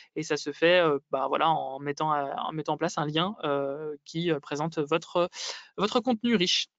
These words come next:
Euh, autre question de Sylvain, du coup, est-ce qu'il y a, euh, le moyen d'une, de lâcher une mise à jour, euh,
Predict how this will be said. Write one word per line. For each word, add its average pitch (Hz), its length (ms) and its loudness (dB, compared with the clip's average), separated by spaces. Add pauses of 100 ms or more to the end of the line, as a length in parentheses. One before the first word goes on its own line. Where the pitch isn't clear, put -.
(1400)
Euh, 170 360 4
autre 226 320 0
question 208 280 0
de 180 120 2
Sylvain, 175 320 -2
du 220 100 0
coup, 294 240 -2 (100)
est-ce 190 240 0
qu'il 190 200 -6
y 196 100 2
a, 214 320 2
euh, 160 220 6
le 160 120 6
moyen 185 440 4
d'une, 170 320 0
de 165 80 2
lâcher 196 320 2
une 160 180 0
mise 208 300 2
à 190 80 2
jour, 160 320 2
euh, 143 80 2